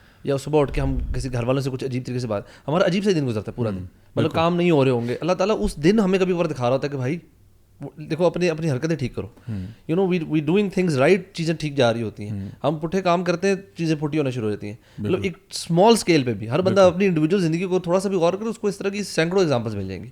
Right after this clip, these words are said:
Speaker 2: اور I think جب بھی آپ، آ، لائف میں ایک اصول بنا لیں کہ جب بھی آپ سے کوئی، آ، لائف میں کوئی ڈیفیکلٹی آئے نا، the first step you should take is to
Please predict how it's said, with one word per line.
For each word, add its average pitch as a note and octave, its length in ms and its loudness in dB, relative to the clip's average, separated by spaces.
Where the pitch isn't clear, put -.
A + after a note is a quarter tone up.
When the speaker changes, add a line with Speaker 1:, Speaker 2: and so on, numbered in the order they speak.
Speaker 2:
اور - 100 0
I D#3 40 4
think G3+ 160 0
جب E3+ 200 2
بھی G#3 200 2
آپ، F3+ 360 4
آ، B2 200 4
لائف B2+ 320 2
میں F3 80 -2
ایک - 100 -6
اصول D3 220 -2
بنا D3 240 2
لیں C#3 120 0
کہ D#3 80 -2
جب B2+ 160 0
بھی D#3 200 0
آپ C3 160 4
سے D3 120 -8
کوئی، C3+ 460 0
آ، A2+ 100 -8
لائف A2+ 260 -2
میں A#2+ 100 -2
کوئی B2 140 -2
ڈیفیکلٹی C3+ 460 -2
آئے A#2 120 2
نا، A#2+ 120 -2
the - 20 -2
first F3+ 180 4
step - 220 0
you D3 60 -4
should C3+ 260 -2
take C3+ 180 0
is C3+ 180 -4
to C3 200 0